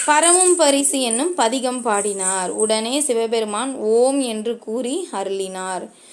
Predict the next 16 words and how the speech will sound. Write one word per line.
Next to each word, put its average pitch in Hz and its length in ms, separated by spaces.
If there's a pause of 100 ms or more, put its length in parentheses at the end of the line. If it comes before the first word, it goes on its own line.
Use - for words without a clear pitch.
(240)
உடனே 262 480
அங்கேருந்து 285 420
சிவபெருமான் 269 520
என்ன 247 200
பண்ணியிருக்காரு? 220 480
ஓம்னு 233 420
சத்தம் 226 520
கொடுத்தாராம். 196 440
காவிரியும் 262 760
இடையே 254 400
பிரிந்து 208 380
வழிகாட்டியது. 202 680
ரெண்டா 220 300
அப்படியே 240 400
பிரிஞ்சு 226 380
இருக்குது. 202 280